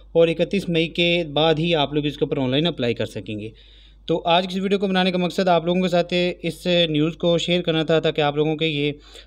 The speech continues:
माइंड में आए कि एफ़आईए के अंदर जॉब्स अनाउंस होने वाली हैं।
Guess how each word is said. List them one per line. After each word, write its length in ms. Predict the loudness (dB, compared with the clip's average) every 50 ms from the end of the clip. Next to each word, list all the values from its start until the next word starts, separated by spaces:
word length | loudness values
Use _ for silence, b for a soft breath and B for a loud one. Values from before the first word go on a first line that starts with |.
| B -4
माइंड 240 | 0 0 2 2 2
में 60 | 2
आए 120 | 2 0 2
कि 100 | 2 0
एफ़आईए 340 | 0 0 -2 -2 -2 0 -2
के 60 | 0
अंदर 120 | -2 -2 0
जॉब्स 260 | 0 0 -2 -2 -2
अनाउंस 280 | -2 -2 -2 -2 -4 -4
होने 160 | -4 -2 -2 0
वाली 240 | 0 0 0 0 -2
हैं। 160 | -4 -6